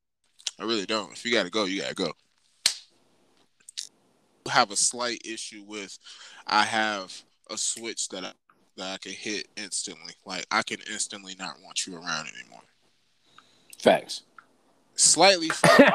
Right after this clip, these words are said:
Speaker 2: <laughs>
Speaker 1: But I, you
Speaker 2: No,
Speaker 1: know what I'm
Speaker 2: it's
Speaker 1: saying?
Speaker 2: not.
Speaker 1: But I, <laughs> no, it's like, but for, for real, like,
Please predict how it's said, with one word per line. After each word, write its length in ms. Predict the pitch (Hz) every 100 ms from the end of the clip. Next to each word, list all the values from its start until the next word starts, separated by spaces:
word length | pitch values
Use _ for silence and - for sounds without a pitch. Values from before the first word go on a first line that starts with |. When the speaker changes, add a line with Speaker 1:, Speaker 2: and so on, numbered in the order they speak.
| -
Speaker 2:
<laughs> 0 | 220 202 -
Speaker 1:
But 460 | 202 202 196 147
I, 200 | 135 160 156 -
you 120 | - 233
Speaker 2:
No, 40 |
Speaker 1:
know 100 | 165
what 60 | 220
I'm 40 |
Speaker 2:
it's 100 | 277
Speaker 1:
saying? 200 | 170 170
Speaker 2:
not. 200 | - 269 -
Speaker 1:
But 120 | 160
I, 100 | 151 - 170 - - - 311 - - - - - - -
<laughs> 0 |
no, 280 | 196 196 156
it's 120 | 143
like, 180 | 175 - -
but 120 | 156
for, 180 | - 180
for 320 | - 190 190
real, 260 | 226 156 120
like, 300 | 120 120